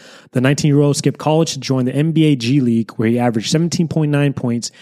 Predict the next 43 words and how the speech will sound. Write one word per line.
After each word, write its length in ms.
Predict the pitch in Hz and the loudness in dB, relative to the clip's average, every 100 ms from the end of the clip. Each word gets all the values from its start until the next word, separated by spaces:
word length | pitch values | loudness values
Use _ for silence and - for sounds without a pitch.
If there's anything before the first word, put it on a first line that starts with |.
| - | -8
and 140 | 131 - | -8 -2
forty-six 400 | 151 147 143 - | 0 0 -2 -2
percent 400 | 123 - 120 120 | -2 0 0 0
shooting 320 | - 156 143 | 2 2 2
from 160 | 139 | -2
the 80 | 123 | -2
field 280 | - 131 123 | 0 0 2
in 120 | 123 | 0
the 80 | 110 | -2
fifteen 440 | - 143 - 135 | 0 -2 -2 -4
games 340 | 127 120 117 - | -2 -2 -2 -6
he 80 | 117 | -10
played. 500 | - 127 117 101 - _ - - - - | -4 -2 -2 -4 -12 _ -20 -20 -12 -6
In 100 | 127 | 0
twenty 220 | 160 147 | 2 2
twenty, 360 | - 160 175 | 2 2 2
he 120 | 160 139 | 2 0
was 140 | 123 | 2
named 240 | 131 139 | 2 0
the 40 | 120 | 0
Sports 360 | - 151 156 - | 0 0 2 2
Illustrated 400 | 139 131 127 113 | 2 2 0 0
All-American 580 | 131 139 139 139 127 | 0 2 2 0 -2
Player 360 | 117 131 127 131 | -4 -2 0 0
of 140 | 135 98 | -4 -6
the 100 | 104 | -2
Year. 340 | 113 117 98 _ _ _ - | 0 0 -4 _ _ _ -10
Predicted 340 | 143 160 - | -6 -6 -6
to 60 | 147 | -8
become 240 | - 160 | -4 0
the 60 | 135 | 0
team's 340 | - 160 165 | 2 2 2
guard, 380 | - 139 139 143 - - - - | 2 2 4 2 -4 -20 -20 -10
Green 240 | - 143 156 | -2 0 0
commented 560 | 147 139 127 127 110 | 0 0 0 0 -2
how 140 | - 117 | 0 0
he's 180 | 123 - | 0 -2
honored 260 | 139 147 151 | 0 2 2
to 80 | - | 2
represent 360 | 123 120 117 | 2 2 2
his 120 | 113 - | 0 2
homeland, 460 | 139 139 143 135 | 2 2 0 0
saying, 400 | - 123 117 110 | -4 -4 -4 -6